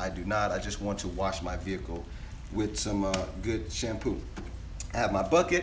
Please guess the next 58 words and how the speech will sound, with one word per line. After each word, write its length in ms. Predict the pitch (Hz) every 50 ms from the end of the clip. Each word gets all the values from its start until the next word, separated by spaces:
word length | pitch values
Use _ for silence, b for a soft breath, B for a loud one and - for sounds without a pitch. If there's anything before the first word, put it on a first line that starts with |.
| - - -
and 160 | 127 135 139
I 120 | 135 131 123
have 300 | 123 120 117 113 107 -
here 360 | 117 117 107 110 107 104 104 - B B B B B B B B B -
a 320 | 123 117 113 110 104 107
microfiber 840 | 101 104 113 117 113 117 113 - - 104 101 101 98 104 101 98 -
towel 480 | - 139 127 120 113 107 104 107 107 - 110
with 160 | 110 101 101
a 20 |
grit 340 | 101 92 107 117 113 113 -
guard 380 | - 110 101 98 98 98 98 -
inside 320 | 95 90 - 104 101 98
of 80 | 92 90
my 140 | 92 92
bucket, 420 | 90 - 123 123 120 - 120 107 95
which 220 | 107 107 - -
means 240 | 107 110 104 101 98
once 200 | 120 127 127 -
I 120 | 117 117
start 340 | - - - 110 107 104 -
putting, 340 | - 127 117 117 110 110 104 B B B B B B B B -
uh, 260 | 113 113 107 104 101
this, 460 | 92 85 110 110 107 104 - - - - - - - - - -
uh, 40 | 90
wiping 400 | 92 120 120 120 - 120 117 107
this, 200 | 110 110 104 104
these 260 | - 107 117 110 101
bugs 360 | 87 113 123 120 104 101 113
off, 340 | 135 135 131 131 131 131 -
and 100 | 110 107
I 60 | 101
put 160 | - - 135
it 140 | 110 101 -
back 260 | 117 117 117 113 -
inside 380 | 117 110 - - 127 120 123 120
of 100 | 120 -
here, 400 | - 123 120 113 110 110 - B B B B B B
I'm 100 | 107 123
gonna 140 | 127 117 120
use 140 | 123 113
that 180 | 110 110 104 95
grit 220 | 107 120 113 101
guard 180 | 110 107 104 104
to 80 | 101 -
get 160 | 110 101 98
rid 140 | 107 107 104
of 100 | 95 92
those 180 | 101 101 92
bugs 340 | 87 95 98 - 101 95 -
so 60 | 107
I 40 | 95
don't 180 | 92 92 85 -
put 120 | - 95
them 80 | 92 -
back 260 | 95 92 92 - 87
on 100 | 87 85
the 60 | 82
paint. 340 | - - 277 269 254 -